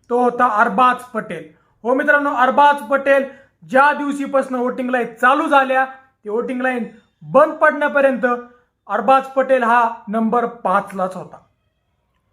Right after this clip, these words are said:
अरबाजच्या just वरती नंबर चारला होत्या वर्षा उसगावकर. हो मित्रांनो, तुम्हाला शॉक बसला असेल की वर्षाताईला आम्ही तर वोटिंग केली,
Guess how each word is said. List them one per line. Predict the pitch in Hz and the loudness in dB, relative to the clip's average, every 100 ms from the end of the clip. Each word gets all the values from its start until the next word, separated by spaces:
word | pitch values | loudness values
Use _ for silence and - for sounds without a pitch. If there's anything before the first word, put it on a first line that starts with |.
| _ | _
अरबाजच्या | 220 208 285 285 285 | 0 6 6 6 2
just | 247 175 285 294 | 0 4 4 4
वरती | 285 262 - 202 - _ _ 208 | 2 0 0 -8 -10 _ _ -2
नंबर | 247 294 320 | 0 4 4
चारला | 311 311 285 269 | 4 4 4 2
होत्या | 254 233 214 214 - _ _ | -2 0 -4 -6 -10 _ _
वर्षा | 214 262 269 285 | 0 0 2 2
उसगावकर. | 269 254 233 190 233 226 226 226 226 _ _ - | 2 0 -8 2 2 2 -2 -4 -6 _ _ -4
हो | 254 | -2
मित्रांनो, | 277 285 277 | 2 4 4
तुम्हाला | 277 277 254 | 2 2 2
शॉक | - 277 294 | 2 4 4
बसला | 294 285 285 269 | 2 0 4 2
असेल | 262 269 254 - _ _ - | 4 0 0 -6 _ _ -12
की | |
वर्षाताईला | 233 262 269 311 302 285 277 | 2 4 4 2 4 2 4
आम्ही | 262 254 262 | 4 2 2
तर | 269 | 0
वोटिंग | 240 269 285 330 220 | 2 2 2 -2 0
केली, | 277 269 | -2 -2